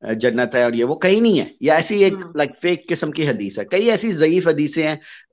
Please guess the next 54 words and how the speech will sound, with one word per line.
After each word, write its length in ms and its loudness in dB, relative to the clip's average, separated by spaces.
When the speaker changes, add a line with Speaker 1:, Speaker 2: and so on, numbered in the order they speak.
Speaker 1:
अ, 320 2
वो 320 2
वाली 200 4
स्टोरी 360 0
के 240 -2
हजूर 480 2
के 100 -2
ऊपर 180 -2
कचरा 340 -2
फेंक 280 -2
दिया 160 2
किसी 460 -2
Speaker 2:
हाँ। 360 6
Speaker 1:
यहूदी 300 4
ने, 120 -2
वो 100 2
सारी 260 2
फेक 280 0
स्टोरी 360 4
है। 120 -4
उनके 220 -2
अपने 200 0
Speaker 2:
हम्म। 100 0
Speaker 1:
मौलवी 220 -2
कहते 240 -2
हैं 100 -4
कि 60 -4
ये 60 0
बस 220 -2
ये 100 0
कहानी 340 0
शुरू 260 0
हो 80 2
गई 140 2
और 100 2
वो 300 0
चलती 320 -2
रही 140 0
क्योंकि 380 0
it 280 -6
sounds 280 2
good, 120 2
but 160 0
Speaker 2:
हम्म। 140 2
Speaker 1:
actual 280 2
हदीस 280 0
में 80 2
ये 160 4
वाली 200 2
कहानी 300 -2
कोई 200 2
है 140 0
ही 60 0
नहीं। 140 -4